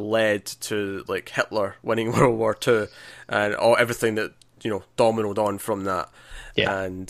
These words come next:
Speaker 1: so there's this weird thing where they have to let her die, even though she's, you know, a good person, she has the right ideas,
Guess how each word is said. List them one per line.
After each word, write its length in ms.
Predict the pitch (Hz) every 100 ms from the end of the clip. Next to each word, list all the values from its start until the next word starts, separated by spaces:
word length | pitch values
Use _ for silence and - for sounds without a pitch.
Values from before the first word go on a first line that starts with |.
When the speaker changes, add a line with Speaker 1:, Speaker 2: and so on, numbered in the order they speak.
| -
Speaker 1:
so 160 | - 123
there's 120 | 120
this 180 | 123 -
weird 180 | 104
thing 200 | - 113
where 60 | 107
they 80 | 104
have 180 | 107 -
to 100 | 104
let 100 | 107
her 60 |
die, 220 | 104 110 107
even 380 | 131 147 151
though 140 | 131 117
she's, 300 | - 107 101 - -
you 160 | 78
know, 220 | 101 95 -
a 100 | 98
good 200 | 104 98
person, 400 | - 123 - 143
she 120 | 120
has 160 | 107 104
the 80 | 107
right 160 | 98
ideas, 580 | 95 101 135 123 104 -